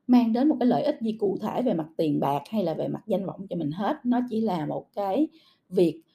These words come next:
mà mình giúp ích, mình mang lại giá trị cho cộng đồng mà thôi. Thì nó có thể làm cho bạn cảm thấy không thoải mái, bởi vì là có người mà ai cũng muốn là mình làm gì thì mình phải có được trả lại cái gì chứ. Còn không trả lại cái gì hết thì mình có làm hông?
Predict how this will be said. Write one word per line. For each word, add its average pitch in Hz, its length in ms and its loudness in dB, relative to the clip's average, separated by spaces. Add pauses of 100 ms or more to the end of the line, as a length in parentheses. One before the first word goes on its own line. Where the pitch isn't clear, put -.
(140)
mà 160 200 -4
mình 147 420 -4
giúp 196 180 0
ích, - 140 4 (220)
mình 190 280 -6
mang 208 180 -4
lại - 220 -6
giá 208 160 0
trị 165 160 -2
cho 175 100 -4
cộng 170 180 -8
đồng 160 200 -4
mà - 140 -16
thôi. 165 240 -2 (500)
Thì 156 280 0 (380)
nó 311 420 0 (200)
có 339 240 6
thể 196 420 0
làm 220 220 -2
cho 196 100 -2
bạn 151 240 -4
cảm 180 140 -8
thấy 247 140 0
không 214 220 -4
thoải 170 160 -8
mái, 214 320 -4
bởi 175 160 -4
vì 214 280 -2
là 156 180 -6 (380)
có 247 120 2
người 202 280 4
mà 165 120 -2
ai 202 220 -4
cũng 202 180 -2
muốn 254 200 4
là 269 80 -2
mình 165 120 0
làm 156 280 -2
gì 165 160 -4
thì 220 60 -6
mình 151 200 -4
phải 160 80 -4
có 233 180 -2
được - 220 0
trả 220 240 -6
lại 269 200 -6
cái 240 100 0
gì 214 220 0
chứ. 247 180 4 (360)
Còn - 100 -6
không 233 220 -2
trả - 160 -2
lại - 200 -2
cái 254 120 2
gì 240 80 2
hết 220 200 -4
thì 247 80 -4
mình - 160 -2
có 247 80 -4
làm 170 240 -2
hông? 220 280 0